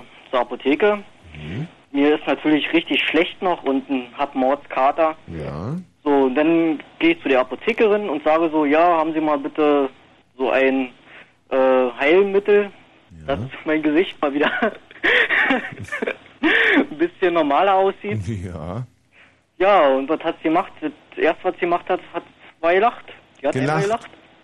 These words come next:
Speaker 1: Ja.
Speaker 2: Ja.
Speaker 1: Weil ich wohl ziemlich miserabel ausgesehen habe.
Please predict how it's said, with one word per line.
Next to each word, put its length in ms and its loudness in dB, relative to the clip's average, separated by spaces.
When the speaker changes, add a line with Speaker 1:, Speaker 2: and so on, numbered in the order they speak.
Speaker 1:
Ja. 100 -2
Speaker 2:
Ja. 80 -6
Speaker 1:
Weil 140 2
ich 120 -2
wohl 320 4
ziemlich 320 2
miserabel 540 0
ausgesehen 540 -6
habe. 180 -14